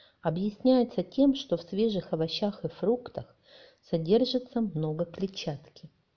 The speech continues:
Клетчатка понижает уровень холестерина и стабилизирует содержание сахара в крови. Питание, богатое клетчаткой, используется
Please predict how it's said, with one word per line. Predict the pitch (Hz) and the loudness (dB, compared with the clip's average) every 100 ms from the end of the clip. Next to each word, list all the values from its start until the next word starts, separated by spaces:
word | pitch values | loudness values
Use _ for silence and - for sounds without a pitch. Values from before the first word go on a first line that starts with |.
| _ _ _ - - - _ - | _ _ _ -20 -20 -20 _ -2
Клетчатка | 196 196 - 254 302 - | 2 2 4 4 4 -2
понижает | - 185 208 226 240 196 165 202 | -2 2 2 4 4 2 2 0
уровень | 202 170 156 | 0 -2 -6
холестерина | - 156 156 - 147 156 226 233 180 _ _ _ _ - | -6 -6 -8 -6 -4 0 0 -2 -6 _ _ _ _ -2
и | 226 | -2
стабилизирует | - 254 277 302 277 214 208 185 185 | 0 0 4 4 4 6 6 4 -2
содержание | 160 156 165 151 180 240 262 254 | -4 -2 -2 0 2 4 2 0
сахара | - 147 143 165 165 | -4 -4 -4 -6 -6
в | - | -6
крови. | - 190 151 143 - _ _ _ _ _ _ | -4 -4 -6 -10 -14 _ _ _ _ _ _
Питание, | - - 170 208 254 208 | -12 -6 0 2 2 2
богатое | 156 151 165 160 156 139 | -2 0 0 0 -2 -6
клетчаткой, | 156 156 - 170 160 - - - _ _ _ _ | -4 -6 -2 -2 -2 -6 -14 -14 _ _ _ _
используется | - 156 - - 175 240 226 175 165 - - | -8 -8 -10 -4 0 0 0 -6 -8 -10 -12